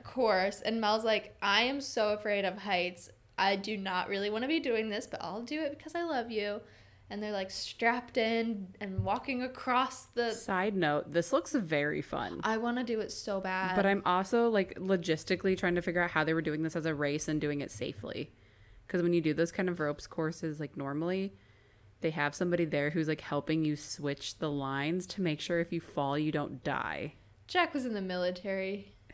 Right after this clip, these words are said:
Speaker 1: He was fine.
Speaker 2: Yeah, I don't know. It just feels
Speaker 1: Yeah.
Speaker 2: feels unsafe to me.
Speaker 1: Mm-hmm.
Speaker 2: But
Speaker 1: But yeah, then they start getting into it up there. And she was like,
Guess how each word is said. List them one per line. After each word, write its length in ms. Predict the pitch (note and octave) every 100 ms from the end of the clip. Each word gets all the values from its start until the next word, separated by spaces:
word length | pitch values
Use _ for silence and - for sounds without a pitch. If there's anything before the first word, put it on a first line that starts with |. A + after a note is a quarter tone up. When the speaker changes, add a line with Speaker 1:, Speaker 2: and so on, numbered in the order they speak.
| - -
Speaker 1:
He 180 | C#4+ D4
was 200 | A3+ G#3+
fine. 400 | F3 E3+ F3+ G3 - -
Speaker 2:
Yeah, 340 | A3 G#3 F#3 F3+
I 60 | E3+
don't 100 | E3+
know. 60 |
It 120 | D#3 -
just 160 | F#3+
feels 220 | F3 D#3+ -
Speaker 1:
Yeah. 260 | F#3+ E3+ F#3 - -
Speaker 2:
feels 200 | G3 F#3+
unsafe 500 | E3 D#3 D3+ C3+ C3+
to 100 | -
me. 300 | D#3+ D#3+ E3 -
Speaker 1:
Mm-hmm. 440 | G3 F#3 F3+ F3+ F#3 - - - -
Speaker 2:
But 280 | D3 C3+ -
Speaker 1:
But 100 | G#3
yeah, 140 | F#3+ F3
then 180 | A3+ D4
they 140 | E4
start 400 | - E4 D#4+ - - A3+
getting 320 | C#4 C#4 B3+
into 420 | G#3+ G#3+ - G3+
it 200 | F#3 F3+
up 240 | F#3+ F#3 -
there. 400 | D#3+ F2 G2+ -
And 180 | G3+ G#3
she 200 | - A3+
was 140 | A3+
like, 200 | A3+ A3